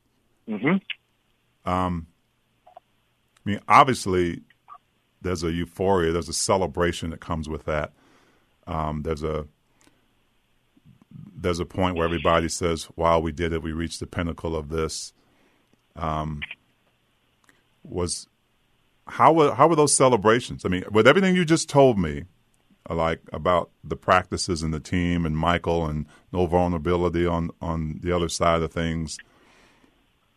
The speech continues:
Speaker 2: uh, what, what were those like? What were those championships like? What, did it bring you guys closer together?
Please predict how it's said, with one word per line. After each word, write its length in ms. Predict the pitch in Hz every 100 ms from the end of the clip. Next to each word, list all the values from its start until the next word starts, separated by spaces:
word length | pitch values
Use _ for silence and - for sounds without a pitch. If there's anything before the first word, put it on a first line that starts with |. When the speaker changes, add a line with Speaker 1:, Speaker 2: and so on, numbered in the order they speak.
| _
Speaker 2:
uh, 140 | - - -
what, 280 | - 92 107
what 180 | 107 107
were 100 | 101
those 280 | 98 98 90
like? 360 | 90 95 -
What 160 | 85 90
were 100 | 92
those 180 | 92 90
championships 680 | - 92 85 80 - 82 87
like? 260 | 85 73
What, 280 | 82 80 76
did 140 | 87
it 60 | 78
bring 180 | 82 90
you 80 | 85
guys 220 | 87 82
closer 360 | - 90 - 80
together? 580 | 76 92 107 110 104